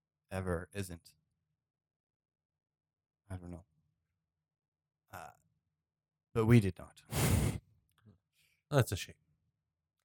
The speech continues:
Speaker 2: So, are we going to this gala event?
Speaker 1: Perhaps. I, I, I will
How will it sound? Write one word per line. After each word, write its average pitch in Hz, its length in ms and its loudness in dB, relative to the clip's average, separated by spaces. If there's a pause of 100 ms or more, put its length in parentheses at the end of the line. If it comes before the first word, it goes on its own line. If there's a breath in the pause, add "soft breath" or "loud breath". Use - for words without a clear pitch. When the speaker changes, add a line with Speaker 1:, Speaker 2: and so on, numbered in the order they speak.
(800)
Speaker 2:
So, 113 360 10 (840)
are 110 80 2
we 104 80 4
going 110 260 10
to - 120 -10
this 104 140 -4
gala 101 340 2
event? 110 380 -2 (2500)
Speaker 1:
Perhaps. - 480 2 (120)
I, 95 200 -8
I, 90 380 -2
I 92 40 -4
will 90 220 -6